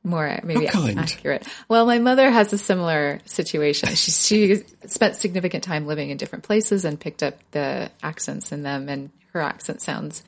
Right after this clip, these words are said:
Speaker 1: very different than my father's, for example, who,
Speaker 2: Mm-hmm.
Speaker 1: but yet they're both Hungarian. So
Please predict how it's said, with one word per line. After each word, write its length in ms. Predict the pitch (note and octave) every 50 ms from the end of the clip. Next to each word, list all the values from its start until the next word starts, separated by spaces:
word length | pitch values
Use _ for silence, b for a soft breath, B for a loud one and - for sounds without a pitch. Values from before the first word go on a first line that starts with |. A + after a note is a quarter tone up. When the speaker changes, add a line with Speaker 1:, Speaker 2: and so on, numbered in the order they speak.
| - - _
Speaker 1:
very 240 | - D#3 C#3+ D3
different 300 | C#3 C#3 - - E3 -
than 100 | - F3 E3+
my 140 | F#3 F#3+ G#3
father's, 480 | - B3 C4 D#4 - E3 C#3 E3 - -
for 180 | - D3 C#3
example, 580 | C#3+ C#3+ - - C#3 C#3 D3 - - C3 C3+ D3
who, 460 | D#3 E3+ D3 C#3 C#3 C3 C3 C3 D#3+ B B B B
Speaker 2:
Mm-hmm. 240 | B2 G#2 G#2+ A#2+ A#2+ -
Speaker 1:
but 260 | - E3+ - F#3+ - F3
yet 200 | F#3 D#3+ D3 -
they're 140 | E3 D3
both 240 | C#3+ - C#3+ C#3 C#3
Hungarian. 760 | - F3 C#3+ C#3 - D3 D3 D3+ D3 C#3 C3 A#2+ - - -
So 440 | - - - F3 D3+ D3 C#3 C#3+